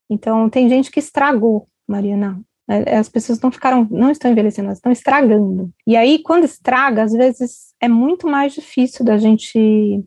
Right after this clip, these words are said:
recuperar. Então, o que eu diria, né?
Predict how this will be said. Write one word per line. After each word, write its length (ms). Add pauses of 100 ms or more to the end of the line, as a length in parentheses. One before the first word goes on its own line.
recuperar. 640 (240)
Então, 520
o 60 (220)
que 120
eu 260
diria, 480
né? 220